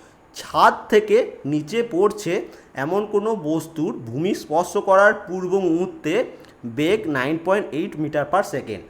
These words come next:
তাহলে ভূমি থেকে ছাদের উচ্চতা কত? বলছে এটা একটা মনে করো জায়গা, এখান থেকে এটা একটা বাড়ি মনে করো, এই বাড়ির এই ছাদ থেকে মনে করো কোনো একটা বস্তু ফেলা হচ্ছে নিচের দিকে, এই ভূমি স্পর্শ করার আগে এইরকম জায়গাতে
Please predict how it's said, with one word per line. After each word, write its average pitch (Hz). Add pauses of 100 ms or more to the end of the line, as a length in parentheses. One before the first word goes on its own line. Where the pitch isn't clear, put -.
(180)
তাহলে 147
ভূমি 123
থেকে 202
ছাদের 160
উচ্চতা 131
কত? 104
বলছে 135
এটা 135
একটা 156
মনে 147
করো 180 (280)
জায়গা, 101 (640)
এখান 131
থেকে 147
এটা 147 (180)
একটা 147
বাড়ি 123
মনে 127
করো, 139
এই 160 (120)
বাড়ির 110 (320)
এই 147
ছাদ 156
থেকে 185
মনে 175
করো 185
কোনো 165
একটা 160 (120)
বস্তু 135 (120)
ফেলা 135
হচ্ছে 135
নিচের 127
দিকে, 101 (360)
এই 165
ভূমি 147
স্পর্শ 180
করার 165
আগে 127 (160)
এইরকম 170
জায়গাতে 120